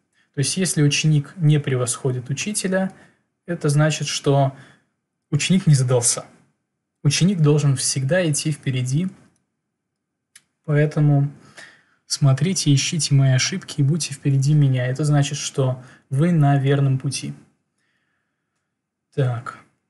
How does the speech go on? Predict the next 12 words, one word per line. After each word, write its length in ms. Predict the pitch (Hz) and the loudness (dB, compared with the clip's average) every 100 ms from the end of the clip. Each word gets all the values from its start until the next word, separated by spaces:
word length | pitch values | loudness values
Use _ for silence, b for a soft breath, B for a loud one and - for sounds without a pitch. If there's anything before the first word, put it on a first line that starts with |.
| _ _ _ _ _ _ _ _ | _ _ _ _ _ _ _ _
Цитозин, 680 | - - 143 131 143 135 | -10 -6 -2 0 2 2
гуанин, 640 | 131 131 127 139 180 185 170 | 2 2 2 2 0 -4 -6
гуанин, 380 | 151 135 131 131 | -2 2 2 2
цитозин. 760 | - - 131 123 147 196 202 185 - _ _ _ _ _ _ _ _ _ _ _ _ _ - | 0 -2 -4 -2 -4 -4 -4 -6 -14 _ _ _ _ _ _ _ _ _ _ _ _ _ -6
Вроде 360 | 127 127 170 165 | 0 2 2 -2
все 380 | - - 139 | -4 -2 -2
так. 400 | - - 113 - - _ _ _ _ _ _ _ _ _ _ _ _ _ _ _ _ _ _ _ _ _ _ _ _ _ _ _ | -2 -4 -8 -10 -20 _ _ _ _ _ _ _ _ _ _ _ _ _ _ _ _ _ _ _ _ _ _ _ _ _ _ _
Вторую 340 | - 143 147 | 0 2 2
цепь 240 | 143 143 | 2 -2
построили, 640 | - 135 - 165 180 160 139 | -2 -4 -4 -4 -2 0 -2
комплементарную 880 | 147 135 147 151 156 165 160 156 143 | -2 -2 2 2 2 0 2 2 2
первой, 600 | - 165 151 131 131 | -2 -2 0 0 -4